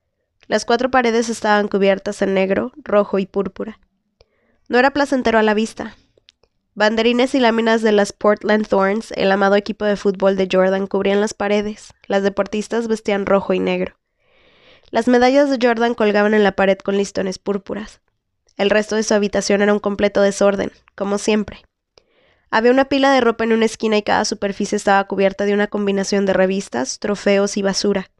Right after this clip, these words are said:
Pero la habitación de Jordan también tenía una ventana que dejaba entrar buena luz y edre-, y un edredón celeste acuoso. Tenía fotografías de ella y de sus amigos pegadas a la cabecera de la cama.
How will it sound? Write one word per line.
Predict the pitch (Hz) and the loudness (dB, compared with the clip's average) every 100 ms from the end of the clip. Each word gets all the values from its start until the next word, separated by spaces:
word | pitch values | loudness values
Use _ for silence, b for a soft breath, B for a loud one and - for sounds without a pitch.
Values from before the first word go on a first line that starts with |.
| _ _ _ _ _ _ _ _ - | _ _ _ _ _ _ _ _ -6
Pero | 233 240 | 2 4
la | 240 | 4
habitación | 254 262 269 269 | 2 0 2 2
de | 277 | 2
Jordan | 269 247 254 | 2 2 0
también | 240 220 214 | 0 0 0
tenía | 220 220 | 0 2
una | 214 | 2
ventana | 214 214 202 208 | 2 2 0 -2
que | 202 208 | -2 -4
dejaba | 202 196 196 | -2 2 2
entrar | 202 190 | 2 0
buena | 185 196 190 | 2 2 2
luz | 190 190 - | 0 -2 -6
y | - 196 | -2 0
edre-, | 190 190 196 - | 4 4 4 0
y | - | -2
un | 214 | 0
edredón | 226 226 208 202 208 | 2 2 2 2 2
celeste | 208 196 196 190 | 0 0 0 -4
acuoso. | - 190 196 196 _ _ _ _ b b b b b | -2 -2 -2 -8 _ _ _ _ b b b b b
Tenía | 226 247 | 0 2
fotografías | 277 294 285 254 226 226 | 2 2 2 2 2 2
de | 220 | 4
ella | 214 214 | 2 2
y | 220 | 2
de | 208 | 2
sus | 208 196 | 0 0
amigos | 202 202 202 - | 2 2 0 -2
pegadas | 202 196 190 202 | 0 2 2 0
a | |
la | 196 | -2
cabecera | 190 190 196 202 190 | -2 -4 0 0 2
de | 185 | 2
la | 190 | 0
cama. | 196 202 202 | -2 -4 -6